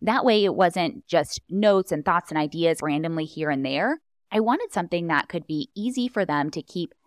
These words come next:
things like food plans all in one place, things where they could assess, where they could go back and see their progress. I wanted it to be where it wasn't just about the food, but it was about their mindset. It was about the life aspects as well. Not only is there a daily plan for food and habits,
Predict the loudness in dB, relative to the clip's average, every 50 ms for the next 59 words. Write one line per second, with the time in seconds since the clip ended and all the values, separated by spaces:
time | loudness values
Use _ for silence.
0 | _ _ _ -4 -4 -4 -2 -2 0 0 0 0 -4 -8 _ -2 -2 -2 -2 -4
1 | -6 -6 -4 -4 -4 -6 -8 -12 -16 -20 _ _ _ 2 4 4 6 4 2 2
2 | 2 0 0 0 -2 -2 -2 -2 -2 -6 -16 -16 -18 -20 -20 _ -4 -2 -2 -2
3 | 0 0 2 2 2 2 0 -2 -2 -4 -4 -4 -2 0 0 0 -2 -4 -4 -4
4 | -2 -2 -2 -2 -4 -2 0 2 2 2 0 0 -2 -4 -6 -4 -4 -4 -2 -2
5 | -2 0 2 4 4 4 4 2 0 -2 -4 -10 -12 -18 _ _ _ _ -6 -2
6 | 0 2 2 2 2 0 -2 -2 -4 -4 -4 -4 -4 -2 -2 -4 -2 2 2 4
7 | 4 4 4 2 4 4 2 2 2 0 -2 0 2 2 2 2 2 -2 -10 -6
8 | -2 0 2 4 2 2 2 0 0 0 0 0 2 2 2 0 0 0 -2 -2
9 | 0 -2 -2 -2 -4 -4 -4 -6 -4 -4 -4 -4 -2 0 2 4 2 2 2 0
10 | -2 -4 -2 0 0 2 2 2 0 -2 -2 -2 -2 -2 -4 -6 -6 -6 -6 -8
11 | -8 -6 -6 -6 -4 -2 -4 -4 -4 -4 -6 -4 -2 0 0 0 0 0 2 2
12 | 2 0 0 0 -2 -2 0 0 2 2 2 2 2 0 0 0 0 -2 -4 -4
13 | -4 -2 -2 -2 -2 -2 -4 -6 -4 -2 0 2 4 4 4 2 2 0 -2 -4
14 | -4 -4 -2 0 0 0 0 0 -2 -4 -10 -18